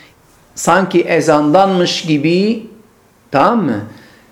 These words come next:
Salavat-ı Şerife'yi mikrofonda, mikrofonda açık bir şekilde, sesli bir şekilde getirmesi kesinlikle nedir? Bu ezana ek sayıldığından dolayı kesinlikle bu bid'attır.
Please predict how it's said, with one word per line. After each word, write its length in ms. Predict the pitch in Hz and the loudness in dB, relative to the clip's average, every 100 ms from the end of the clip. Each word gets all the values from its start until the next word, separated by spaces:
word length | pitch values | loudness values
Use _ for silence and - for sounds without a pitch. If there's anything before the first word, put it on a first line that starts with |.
| _ | _
Salavat-ı 540 | - 135 156 190 190 | -2 2 4 2 0
Şerife'yi 920 | 151 156 151 143 147 156 139 - - - - _ _ _ - | 0 0 0 0 0 2 0 -4 -16 -20 -20 _ _ _ -4
mikrofonda, 800 | 113 139 147 156 151 147 151 170 | -2 0 0 2 4 2 2 0
mikrofonda 840 | 165 - 156 - 156 156 175 180 | -2 -2 -4 0 2 4 2 2
açık 380 | 165 147 202 175 | 0 0 -2 -2
bir 60 | 165 | 0
şekilde, 520 | 160 143 156 139 139 | 2 0 0 0 0
sesli 340 | 147 143 185 | 0 -2 -2
bir 60 | 170 | -2
şekilde 400 | 147 143 139 131 | -2 0 0 0
getirmesi 640 | 127 147 160 160 160 190 | 0 -2 -2 -2 -2 -2
kesinlikle 580 | 170 147 156 165 170 156 | -2 0 0 0 0 2
nedir? 340 | 170 175 180 - - - | 2 0 -4 -8 -20 -14
Bu 380 | 127 143 175 - | 0 4 4 2
ezana 600 | 156 139 143 143 165 170 - | 0 2 2 0 -2 -4 0
ek 280 | 185 175 - - - - _ _ _ _ | 0 0 -6 -12 -20 -20 _ _ _ _
sayıldığından 840 | - 139 139 143 147 151 156 170 143 | -4 2 2 2 0 0 2 2 2
dolayı 320 | 135 139 147 | 0 0 -2
kesinlikle 680 | 139 - 135 151 156 135 | -6 -4 -2 0 0 2
bu 120 | 151 156 | 2 2
bid'attır. 540 | 139 123 117 104 - | 0 -2 -6 -12 -16